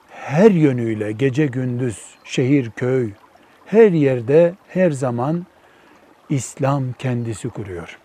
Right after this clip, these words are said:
Aile hayatını da İslam kendi sisteminden, Kur'an'dan,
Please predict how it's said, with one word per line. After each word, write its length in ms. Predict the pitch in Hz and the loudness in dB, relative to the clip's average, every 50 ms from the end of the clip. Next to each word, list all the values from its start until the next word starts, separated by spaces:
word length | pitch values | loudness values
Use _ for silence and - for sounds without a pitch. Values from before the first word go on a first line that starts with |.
| _ _ _ _ _ _ _ _ _ _ _ _ _ _ _ _ _ _ _ _ _ _ _ _ _ _ - - - _ _ _ _ _ _ _ - | _ _ _ _ _ _ _ _ _ _ _ _ _ _ _ _ _ _ _ _ _ _ _ _ _ _ -20 -20 -20 _ _ _ _ _ _ _ 6
Aile 340 | 175 175 208 220 226 240 269 | 8 10 10 10 10 8 8
hayatını 760 | 262 233 226 226 202 196 190 175 160 - - 180 175 185 160 | 8 8 6 6 8 8 8 8 6 2 2 2 4 4 4
da 180 | 160 143 135 - - - | 4 4 2 2 -2 -6
İslam 480 | 175 139 - - 165 147 151 156 143 127 110 107 117 - _ | -6 -6 -6 -2 0 2 2 2 2 -2 -4 -8 -12 -16 _
kendi 340 | - - 143 131 139 151 175 | -6 -4 -2 -2 0 -2 -2
sisteminden, 840 | - - 170 135 - - 147 131 131 127 127 127 123 131 123 117 113 | -2 -4 -6 -8 -4 -4 -4 -2 -2 -4 -4 -2 -2 -2 -2 -4 -6
Kur'an'dan, 800 | - - 143 143 165 151 139 143 143 127 139 151 165 175 170 | -4 -2 0 0 0 0 0 -2 0 0 2 2 2 2 0